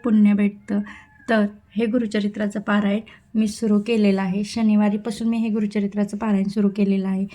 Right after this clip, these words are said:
गुरुचरित्राचं पारायण खूप महत्त्वाचं आहे करणं, कारण की श्रावण महिन्यामध्ये आपण केलेल्या सेवेचं आपल्याला दुप्पट फळ मिळत असतं.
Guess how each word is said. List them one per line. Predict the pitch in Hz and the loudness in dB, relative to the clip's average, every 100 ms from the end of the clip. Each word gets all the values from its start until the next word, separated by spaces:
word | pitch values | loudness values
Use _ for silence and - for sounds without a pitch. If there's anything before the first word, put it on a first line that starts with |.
| - - - | -14 -6 0
गुरुचरित्राचं | 208 202 214 208 208 208 208 - - - - - 214 | 0 0 0 0 0 -2 -2 -14 -18 -20 -20 -4 -2
पारायण | 214 214 196 202 226 - | 2 4 6 4 2 -6
खूप | - 220 226 | -4 0 2
महत्त्वाचं | 226 220 214 202 196 | 2 2 2 2 2
आहे | 214 202 | 2 2
करणं, | 196 202 196 196 | 2 0 2 0
कारण | 202 202 196 | 4 4 4
की | 214 | 0
श्रावण | 240 214 208 | 0 4 6
महिन्यामध्ये | 214 214 196 190 185 208 - _ _ - - | 6 6 6 4 0 -2 -8 _ _ -18 -6
आपण | 214 214 220 | -2 2 2
केलेल्या | 220 214 202 202 | 4 6 6 6
सेवेचं | 214 202 202 202 | 4 4 4 0
आपल्याला | 208 202 208 | 0 2 2
दुप्पट | 220 220 202 | 0 -2 -4
फळ | 220 208 | 2 6
मिळत | 202 196 196 | 6 4 0
असतं. | 185 - | -4 -6